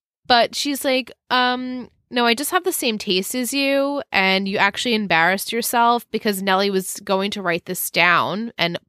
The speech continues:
post this article, but Poppy's like, "Don't even give her the satisfaction of even writing a snuff piece about her," or not a snuff piece, but, you know, like, a, a bad article, because that would just still give her press.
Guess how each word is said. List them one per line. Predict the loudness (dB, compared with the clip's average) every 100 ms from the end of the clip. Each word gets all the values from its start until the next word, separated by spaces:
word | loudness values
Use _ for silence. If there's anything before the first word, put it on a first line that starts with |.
| -20 -4
post | 0 0 0
this | -8 -2
article, | 0 0 0 0 0 -2
but | -4 -6 -10 -20 -20 0
Poppy's | 2 2 0 0
like, | 0
"Don't | 0 0
even | -2 0
give | 0
her | 0
the | -2
satisfaction | 2 2 2 0 -2 -2 -6
of | -4
even | -4 -4
writing | -2 0 0
a | -4
snuff | -4 -6 -6
piece | -12 -10
about | -6 -6
her," | -4 -4 0 0
or | 0 2
not | 2
a | 2
snuff | -2 -6
piece, | -6 -8
but, | -6 -2
you | -2
know, | 0
like, | -2 -2
a, | -2 -2
a |
bad | 2 4 4 2
article, | 2 2 0 -2 -6 -8
because | -4 -2 -2
that | -4 -4
would | -6
just | -6 -2
still | -2 0
give | -2 -2
her | -8
press. | 0 2 2 -2 -8 -8